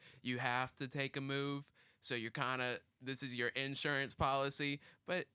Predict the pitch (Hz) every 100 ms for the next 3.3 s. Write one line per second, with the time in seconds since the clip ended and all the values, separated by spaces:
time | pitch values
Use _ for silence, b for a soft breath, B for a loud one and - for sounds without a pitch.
0 | - 240 330 294 269 294 285 294 226 226
1 | 247 226 196 196 180 170 165 147 131 -
2 | 147 113 95 104 - 120 123 120 95 -
3 | 50 50 -